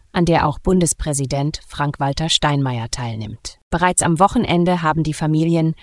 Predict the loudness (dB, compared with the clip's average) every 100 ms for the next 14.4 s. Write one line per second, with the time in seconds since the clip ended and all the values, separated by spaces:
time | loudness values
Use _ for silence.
0 | -18 _ -4 -2 2 2 2 0 0 -2
1 | 0 0 0 0 -4 -4 -4 -2 0 2
2 | 2 2 0 -2 -4 -4 -4 -2 -4 -2
3 | -4 -2 0 0 -2 -10 _ -4 -2 0
4 | 0 -2 2 0 0 -2 0 0 -2 -8
5 | -18 _ _ _ 0 0 -2 0 2 2
6 | 2 2 2 0 -2 -4 -2 -2 -2 -4
7 | -6 -2 -2 -2 -4 -4 -2 -2 0 0
8 | 0 -4 -4 -8 -10 -12 -10 -10 -10 -14
9 | -14 0 4 6 4 4 4 2 0 0
10 | 2 2 2 2 -2 -2 -2 0 0 0
11 | 2 2 2 0 0 4 4 4 2 2
12 | 2 0 0 -2 -2 -8 -10 -4 -2 0
13 | 0 2 2 2 2 0 0 0 0 0
14 | -2 -2 -6